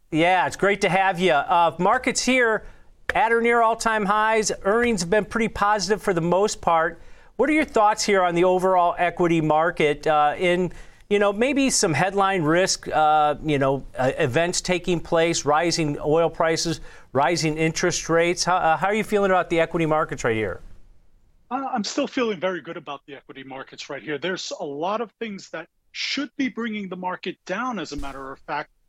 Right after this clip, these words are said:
Speaker 2: and it, it's just not happening at this point. So, so what that says to me is that there should be some retraction, probably going forward a little. Uh, we'll see a little bit of a correction going forward, more towards,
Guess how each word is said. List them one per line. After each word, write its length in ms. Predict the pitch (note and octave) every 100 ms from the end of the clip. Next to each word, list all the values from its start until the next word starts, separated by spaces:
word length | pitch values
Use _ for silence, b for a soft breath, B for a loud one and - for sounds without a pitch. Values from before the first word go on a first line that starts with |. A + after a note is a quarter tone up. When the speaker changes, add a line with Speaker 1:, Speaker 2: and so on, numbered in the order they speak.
| _ -
Speaker 2:
and 160 | E3+
it, 120 | B3 -
it's 220 | G3 -
just 360 | - A#3 A#3 -
not 240 | G3+ E3
happening 600 | F3 A3 B3+ F#3+ C#3 B2+
at 140 | A#2 -
this 140 | B2
point. 400 | - - C#3+ B2 B B B
So, 440 | - F3+ E3 F3 _
so 520 | - - A#3 G#3+ G#3 -
what 240 | E3 G#3 -
that 160 | G#3+ -
says 320 | - F#3+ -
to 100 | F#3+
me 200 | D#3+ D3+
is 320 | - D3 C3+
that 220 | D3+ C#3+ B B -
there 100 | F#3+
should 360 | - - A#3+ G3
be 120 | A3+
some 340 | - A#3 A3+
retraction, 1080 | G#3+ F#3+ - - G#3+ G#3+ - - F3 D#3+ D#3 _ _ _ _ - G#3
probably 320 | - G#3+ A#3
going 280 | G#3 A3 G#3
forward 320 | - G#3 F#3
a 60 | F3
little. 320 | D#3+ F3 E3+ - _ -
Uh, 260 | F3 D3 D#3 A3
we'll 220 | D#3 D3+
see 220 | - G#3
a 60 | D#3+
little 220 | F3 E3+
bit 160 | F3
of 100 | E3
a 40 | D3+
correction 560 | - D#3+ D3+ - E3 C#3
going 260 | D3+ D3
forward, 300 | - D3 C3+ B B -
more 260 | D#3+ E3 F3+
towards, 580 | - F3 D#3+ C#3+ -